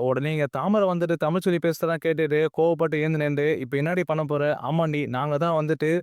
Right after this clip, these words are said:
சேது மாமா மேல வீண் பழி போட்டோம். சேது மாமா இது பண்ணாதான். நாங்க தான் வந்துட்டு அவருக்கு பிறந்த நாள் கட் பண்ற அந்த கேக்ல வந்துட்டு மருந்தை கலந்து, அவர் மயக்க மருந்து கொடுத்து, அவரை மயக்க போட்டு விழ வச்சு,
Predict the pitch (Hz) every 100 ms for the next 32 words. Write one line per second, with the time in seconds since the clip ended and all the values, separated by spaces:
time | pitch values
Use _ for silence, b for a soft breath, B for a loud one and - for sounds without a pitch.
0 | - - - 175 175 156 151 147 143 156
1 | 139 165 165 156 151 139 139 139 - 156
2 | 156 143 151 143 156 147 147 151 147 147
3 | 127 131 143 143 160 151 147 131 147 143
4 | 139 135 139 143 147 170 165 151 135 151
5 | 147 139 135 156 151 147 139 135 151 147
6 | 135 160 160 143 139 139 147 127 135 135
7 | 143 170 156 143 139 139 143 156 139 135
8 | 156 160 151 143 143 151 139 -